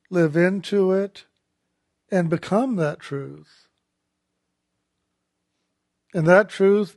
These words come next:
being that it is inside of you, it is found inside of you. And that's why we meditate, to spend time every day letting go of the world,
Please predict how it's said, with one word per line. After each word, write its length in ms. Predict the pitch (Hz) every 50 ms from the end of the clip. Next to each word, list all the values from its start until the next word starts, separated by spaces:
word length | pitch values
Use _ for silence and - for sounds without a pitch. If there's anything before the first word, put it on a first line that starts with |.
| - 151
being 340 | 147 185 196 202 208 208 196
that 140 | 190 175
it 160 | 160 165 160 160
is 200 | 170 160 143 165
inside 480 | 175 165 139 - - 175 175 190 196
of 120 | 220 214 190
you, 380 | 202 220 220 220 226 233 226 - _ _ _ _ _ _ _ _ _ _ _
it 120 | - 165
is 180 | 160 160 147 -
found 460 | - - 196 220 254 277 277 240 190
inside 420 | 175 160 151 - - 165 160 147
of 160 | 139 139 123 127
you. 380 | 135 135 131 127 127 131 139 _ - 262
And 200 | 170 160 156 160
that's 320 | 170 180 190 185 - -
why 180 | 180 170 170 170
we 160 | 165 175 175
meditate, 680 | 160 180 202 226 214 - - 160 147 135 135 135 - _ _ _ _ _ _ _ _ _ _ _ _
to 100 | - -
spend 540 | 170 - - - - 185 180 190 208 220 185
time 340 | - 196 196 190 190 185 180
every 220 | 180 175 170 196
day 380 | 196 175 190 196 196 190 175 156
letting 340 | 147 160 156 151 156 147 139
go 240 | 147 156 160 175 190
of 80 | 208
the 100 | 196 214
world, 640 | 208 202 185 180 175 180 180 180 180 180 185 185 165